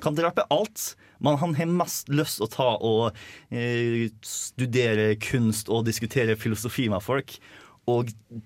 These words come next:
det jeg fant ut, som fikk meg til å virkelig like Dungeon Dragons, var det øyeblikket da det gikk opp for meg at når jeg tar og feiler et rull, så betyr det ikke at det ikke var artig. Det å,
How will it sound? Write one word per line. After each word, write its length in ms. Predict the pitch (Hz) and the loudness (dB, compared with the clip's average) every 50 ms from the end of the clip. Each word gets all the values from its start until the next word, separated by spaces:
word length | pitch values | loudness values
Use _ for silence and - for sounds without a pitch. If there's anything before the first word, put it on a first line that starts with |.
| - _ _ | -16 _ _
det 140 | - 165 160 | 0 0 0
jeg 80 | 151 - | 2 0
fant 240 | 147 147 147 147 | 0 0 0 0
ut, 360 | 117 113 107 107 107 - - - _ - | -2 -2 -2 -2 -6 -8 -10 -10 _ -14
som 340 | - 117 107 - 139 123 120 117 | -10 -8 -2 0 0 0 0 0
fikk 200 | - 127 117 - | -2 -2 -2 0
meg 180 | 123 123 117 | -2 -2 0
til 120 | - 113 104 | 0 0 0
å 40 | 107 | 0
virkelig 320 | 110 107 - - 101 101 | -2 -4 -2 -2 -2 0
like 260 | 101 110 110 110 104 | 0 0 0 -2 -2
Dungeon 300 | 98 104 98 98 95 95 92 | -2 0 -2 -2 -2 -2 0
Dragons, 560 | 107 110 101 90 107 135 147 139 - - - _ - - - - - - - | 0 0 0 0 -2 -2 -2 -4 -6 -10 -14 _ -20 -20 -20 -20 -20 -12 -6
var 640 | 110 113 107 120 123 117 113 110 110 107 107 101 104 - | -6 -2 2 2 4 4 4 2 2 2 0 -2 -4 -8
det 560 | _ - 107 110 95 104 - 117 110 104 104 78 | _ -10 -10 -10 -8 -2 0 2 4 4 4 2
øyeblikket 540 | 101 110 113 113 110 104 101 - 104 98 | 2 0 2 2 0 -2 0 -2 -2 0
da 160 | 104 104 101 98 | 2 0 2 2
det 160 | 95 98 95 | 2 0 0
gikk 80 | - - 104 | -2 -4 -8
opp 100 | - - | -8 -8
for 140 | - - 85 | -10 -8 -6
meg 180 | 85 87 98 - | -4 -2 -2 -2
at 300 | 101 104 107 - - - - | -2 -4 -4 -8 -12 -12 -2
når 380 | - 107 107 107 107 107 104 107 | 0 2 2 4 2 2 0 -2
jeg 220 | - 104 107 101 104 | -4 -4 -4 -4 -6
tar 240 | - - 120 101 92 - - - | -6 -4 -4 -4 -4 -4 -6 -6
og 100 | 95 95 | -6 -6
feiler 680 | - - - - 120 117 120 123 110 92 95 98 101 98 98 - - - - - - | -6 -12 -4 -2 -2 0 0 -2 0 0 2 2 2 0 -2 -6 -16 -20 -20 -8 -8
et 240 | 110 110 - - 90 110 | -8 -8 -6 -6 -2 2
rull, 220 | 135 147 147 143 107 - - _ _ _ _ _ _ _ _ _ | 2 4 2 2 -2 -4 -10 _ _ _ _ _ _ _ _ _
så 320 | - - - - - 127 120 117 | -8 -8 -6 -4 -2 -2 0 2
betyr 480 | 104 113 - - - - 110 101 98 90 | 2 0 0 -2 -4 -2 0 0 2 0
det 140 | 98 95 - | 0 -2 -2
ikke 300 | 104 - - - 95 - - | -4 -8 -6 -6 -6 -6 -6
at 140 | 90 - - - | -8 -8 -8 -6
det 140 | - 101 - | -4 -4 -4
ikke 300 | - 101 - - - 85 - | -4 -10 -10 -8 -6 -8 -4
var 160 | - - - | -4 -4 -4
artig. 240 | - - - 107 - - - - _ _ _ _ _ _ _ - | -4 -4 -4 -4 -4 -6 -14 -20 _ _ _ _ _ _ _ -8
Det 300 | 113 110 127 123 117 117 | -2 0 2 2 2 2
å, 160 | 85 95 107 | 2 2 4